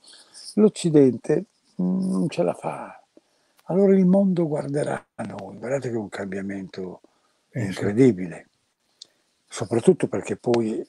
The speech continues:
Speaker 1: ha coinciso con un'interpretazione della democrazia molto particolare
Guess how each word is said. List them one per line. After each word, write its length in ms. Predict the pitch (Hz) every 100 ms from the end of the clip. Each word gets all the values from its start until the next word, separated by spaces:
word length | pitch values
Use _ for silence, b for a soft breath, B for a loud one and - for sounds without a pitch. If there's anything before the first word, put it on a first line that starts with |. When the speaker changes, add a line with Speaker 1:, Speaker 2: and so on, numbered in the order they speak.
| -
Speaker 1:
ha 180 | -
coinciso 920 | - 104 131 143 - 101 110 110 131 - b b b b _
con 380 | - 120 107 107
un'interpretazione 1160 | 127 123 107 98 98 85 - 101 - 95 135 117
della 160 | 101
democrazia 560 | 92 95 98 95 - 120
molto 300 | 98 98 95
particolare 920 | 90 98 131 - 104 95 110 123 -